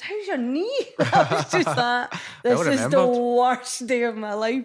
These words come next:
Speaker 1: So I don't have, like, cool showbiz stories, really. I just have things
Speaker 2: Just
Speaker 1: I've
Speaker 2: that
Speaker 1: done
Speaker 2: ti-,
Speaker 1: that are
Speaker 2: that
Speaker 1: stupid.
Speaker 2: time you embarrassed yourself in front of Paul Weller.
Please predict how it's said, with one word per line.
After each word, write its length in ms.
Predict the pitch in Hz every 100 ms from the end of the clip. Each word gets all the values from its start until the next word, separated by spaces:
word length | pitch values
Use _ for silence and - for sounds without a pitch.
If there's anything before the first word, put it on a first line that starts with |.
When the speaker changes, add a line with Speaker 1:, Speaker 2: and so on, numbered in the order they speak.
| - - -
Speaker 1:
So 100 | -
I 80 | 262
don't 140 | 277 226
have, 220 | 220 214
like, 240 | 220 -
cool 220 | - 220
showbiz 420 | 202 220 214 226 220
stories, 500 | - 226 208 196 175
really. 240 | 214 214
I 120 | 202
just 180 | 196 208
have 160 | 208 196 _
things 240 | 208 214
Speaker 2:
Just 40 | 202
Speaker 1:
I've 140 | 202
Speaker 2:
that 60 | -
Speaker 1:
done 120 | 196
Speaker 2:
ti-, 60 | 220
Speaker 1:
that 100 | 214
are 20 |
Speaker 2:
that 220 | 190 - -
Speaker 1:
stupid. 180 | -
Speaker 2:
time 100 | 107 104
you 40 |
embarrassed 460 | 107 107 104 113 -
yourself 320 | 120 123 117
in 60 | 113
front 260 | 113 110
of 100 | 107
Paul 220 | - 113
Weller. 240 | 110 117